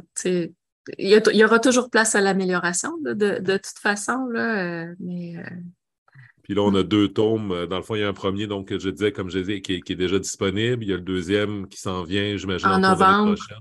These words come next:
Speaker 2: en novembre.
Speaker 1: En
Speaker 2: Donc, en
Speaker 1: novembre.
Speaker 2: cours d'automne. Et, euh, ensuite, est-ce que, parce que il y a des portes qui s'ouvrent aussi vers, est-ce qu'on, qu'on, on a déjà des troisièmes,
Speaker 1: On a
Speaker 2: euh,
Speaker 1: quatre
Speaker 2: tomes
Speaker 1: albums.
Speaker 2: de prévus ?
Speaker 1: Ouais, quatre albums.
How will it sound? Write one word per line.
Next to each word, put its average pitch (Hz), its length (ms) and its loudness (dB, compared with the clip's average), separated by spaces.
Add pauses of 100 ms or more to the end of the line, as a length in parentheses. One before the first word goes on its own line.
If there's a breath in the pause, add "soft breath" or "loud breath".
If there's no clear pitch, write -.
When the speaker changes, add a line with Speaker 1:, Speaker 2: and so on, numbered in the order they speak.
Speaker 2:
en 98 60 -8
novembre. 95 360 -4
Speaker 1:
En - 20 -6
Speaker 2:
Donc, - 200 -12
en 196 140 4
Speaker 1:
novembre. 190 440 0
Speaker 2:
cours 95 180 -8
d'automne. 107 600 -4 (400 soft breath)
Et, 127 320 0
euh, 98 220 0
ensuite, 104 500 -2
est-ce 92 180 -4
que, 110 300 0
parce 87 180 -6
que 110 80 -6 (520)
il 107 80 -10
y 104 40 -4
a 104 40 -4
des 101 120 0
portes 104 240 -2
qui - 80 -16
s'ouvrent 110 320 -2
aussi 98 320 -2
vers, 101 300 0
est-ce 92 160 -4
qu'on, 92 260 -8 (300 soft breath)
qu'on, 90 80 -8
on 87 300 -6
a 98 60 4
déjà 98 280 4
des 98 160 2
troisièmes, 98 600 -2
Speaker 1:
On 202 200 6
a 208 100 6
Speaker 2:
euh, - 80 -8
Speaker 1:
quatre 240 240 0
Speaker 2:
tomes 226 80 -2
Speaker 1:
albums. 202 640 -4 (460)
Speaker 2:
de 95 80 -2
prévus ? 90 420 -6 (160)
Speaker 1:
Ouais, 196 220 -2 (580)
quatre 208 240 -2
albums. 196 540 0